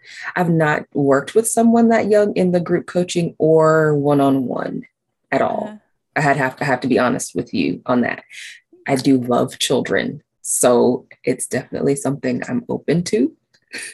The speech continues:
Speaker 2: Yeah, because I feel like she needs it so much. But also, I, let's go back to the V I P day.
Speaker 1: Yeah.
Speaker 2: Because you and I, when we talked individually about this,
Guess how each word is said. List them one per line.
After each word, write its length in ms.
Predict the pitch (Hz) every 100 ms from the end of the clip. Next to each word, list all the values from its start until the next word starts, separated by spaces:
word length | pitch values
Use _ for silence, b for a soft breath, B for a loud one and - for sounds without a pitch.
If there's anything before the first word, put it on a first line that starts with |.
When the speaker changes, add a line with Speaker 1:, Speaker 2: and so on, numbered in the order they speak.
| B B B
Speaker 2:
Yeah, 160 | 294 330
because 260 | 294 320 262
I 140 | 254
feel 200 | 277 277
like 180 | 262 226
she 220 | 247 247
needs 300 | 220 170 -
it 180 | 165 - _ _
so 300 | - 220 196
much. 580 | 185 160 - - - - -
But 300 | 330 262 226
also, 360 | 262 330 330 262
I, 120 | 233 240 -
let's 160 | 254
go 100 | -
back 180 | 254 233
to 80 | 269
the 80 | 226
V 140 | 208
I 80 | 190
P 180 | - 202
day. 220 | - 226 _ _ _ _ _ _
Speaker 1:
Yeah. 220 | 220 170 -
Speaker 2:
Because 200 | - 233
you 80 | 240
and 100 | 233
I, 100 | 220
when 180 | 214 208
we 80 | 208
talked 420 | 226 190 214 -
individually 480 | 220 202 220 240 214
about 280 | 185 170 -
this, 380 | 165 - -